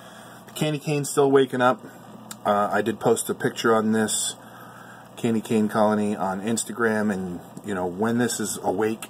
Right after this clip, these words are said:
it's so fluffy and happy you can't even really see many of these gaps. But yeah,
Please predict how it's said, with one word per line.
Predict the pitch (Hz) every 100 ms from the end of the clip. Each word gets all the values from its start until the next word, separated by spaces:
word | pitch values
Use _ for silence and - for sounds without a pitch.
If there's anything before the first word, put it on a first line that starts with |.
| -
it's | - -
so | - 123 131 127
fluffy | - - 123 120 127 131
and | 107
happy | 107 117 113
you | 120 113
can't | 98 117 110
even | 104 101
really | 101 98 95
see | - 117 110
many | 107 107 104
of | 98
these | 92
gaps. | - - 262 - - - - - - - - - - - -
But | 123
yeah, | 139 117